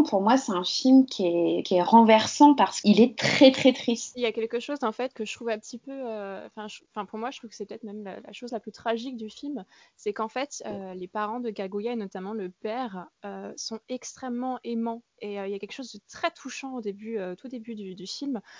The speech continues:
Speaker 2: où en fait, il recueille, euh, Kaguya avec énormément de, d'amour,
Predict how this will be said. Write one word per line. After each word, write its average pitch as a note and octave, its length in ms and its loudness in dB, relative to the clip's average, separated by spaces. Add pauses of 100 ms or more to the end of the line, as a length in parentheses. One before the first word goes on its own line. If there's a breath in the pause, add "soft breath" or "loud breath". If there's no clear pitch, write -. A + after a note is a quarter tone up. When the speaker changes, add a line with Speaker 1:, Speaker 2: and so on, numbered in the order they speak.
(180 soft breath)
Speaker 2:
où G3 60 -6
en - 20 -4
fait, - 240 -10
il A#3 80 -4
recueille, A3 500 -6
euh, F#3 220 -8
Kaguya G#3+ 600 -6
avec F#3+ 360 -6 (180)
énormément A#3 840 -6
de, G#3 240 -8
d'amour, G#3 600 -8